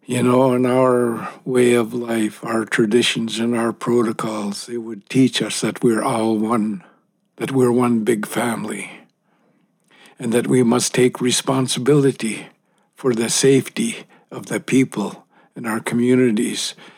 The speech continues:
and Mother Earth and all that lives on Mother Earth. We were taught to answer the call when people were struggling, that we were to go help them. When our people were struggling.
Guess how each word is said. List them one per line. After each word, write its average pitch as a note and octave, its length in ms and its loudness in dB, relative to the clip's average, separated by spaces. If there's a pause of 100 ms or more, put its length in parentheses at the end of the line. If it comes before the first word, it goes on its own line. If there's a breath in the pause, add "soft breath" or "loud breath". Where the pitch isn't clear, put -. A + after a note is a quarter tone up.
(120)
and A#2+ 200 -14
Mother B2 400 0
Earth B2+ 400 2
and A2+ 140 -4
all C3+ 340 2
that A#2 180 0
lives A2+ 340 0
on A2 160 -4
Mother A2+ 360 -12
Earth. A2+ 480 -8 (2000 soft breath)
We B2+ 180 0
were B2 180 4
taught - 340 -2
to - 220 -2
answer B2+ 400 2
the A#2+ 140 0
call C3 640 0 (400)
when A#2 180 -14
people B2+ 400 -4
were A2+ 160 -10
struggling, A#2+ 680 -2
that A#2 160 -6
we C3 120 -2
were B2 240 -8
to B2+ 160 -4
go B2+ 200 2
help B2 420 0
them. A2 340 -8 (920)
When A2+ 140 -14
our C3 360 2
people A#2+ 460 -2
were A#2+ 140 -12
struggling. C#3+ 720 -2